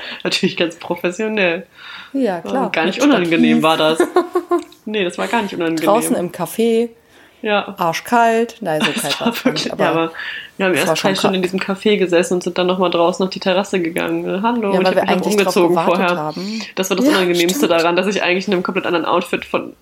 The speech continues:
Speaker 1: vom Klo kam und die
Speaker 2: Stimmt.
Speaker 1: das halt total gesehen haben und dann erstmal draußen ein kleines Shooting. Naja.
Speaker 2: Und eigentlich haben wir drauf gewartet, dass es im Café leerer wird, damit wir das Bild im Café machen können. Aber es ist einfach nicht leerer geworden.
Speaker 1: Richtig, ist nicht
Speaker 2: Oder
Speaker 1: passiert.
Speaker 2: irgendwann dann schon, aber irgendwie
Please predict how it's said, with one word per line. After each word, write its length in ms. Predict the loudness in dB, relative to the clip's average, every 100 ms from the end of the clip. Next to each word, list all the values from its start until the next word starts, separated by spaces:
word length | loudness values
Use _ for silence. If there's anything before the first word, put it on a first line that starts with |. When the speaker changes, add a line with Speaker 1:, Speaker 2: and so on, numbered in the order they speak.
| -12
Speaker 1:
vom 140 | -6 -6
Klo 240 | -4 -4
kam 380 | -4 -4 -4 -2
und 240 | -4 -2 -2
die 120 | -2
Speaker 2:
Stimmt. 600 | -4 -2 -2 -2 -4 -4
Speaker 1:
das 180 | -4 -2
halt 140 | -2
total 320 | -2 -2 0 0
gesehen 360 | 2 2 2
haben 220 | 0 0
und 140 | 0 0
dann 120 | -2
erstmal 280 | -2 -6 -8
draußen 300 | -8 -8 -8
ein 20 |
kleines 260 | -6 -6 -6
Shooting. 400 | -6 -6 -6 -8 _ _
Naja. 360 | -12 -10 -10 -12 -14 _
Speaker 2:
Und 160 | 0 2
eigentlich 300 | 4 2 2
haben 60 | 0
wir 80 | 0
drauf 180 | -2
gewartet, 380 | 0 0 0 0
dass 100 | 0
es 120 | -2 -2
im 240 | 2 2
Café 320 | 2 0 0
leerer 320 | 2 2 2
wird, 120 | 2 2
damit 240 | 0 2
wir 60 | 0
das 100 | 2
Bild 220 | -2 0 0
im 180 | 0 2
Café 320 | -2 0 0
machen 240 | 0 -4
können. 200 | -4 -2 -2
Aber 100 | -4
es 80 |
ist 160 | -4 -2
einfach 180 | 0 0
nicht 160 | 0
leerer 260 | 2 2 2
geworden. 640 | 4 4 4 2 0 -2 -6 _ -2
Speaker 1:
Richtig, 320 | 0 0 -2
ist 120 | -2
nicht 160 | -4 0
Speaker 2:
Oder 100 | 2
Speaker 1:
passiert. 160 | 4 4
Speaker 2:
irgendwann 280 | 4 2 2
dann 160 | 0
schon, 360 | 0 2 2 0
aber 300 | -2 -4 -2
irgendwie 500 | -4 -2 0 0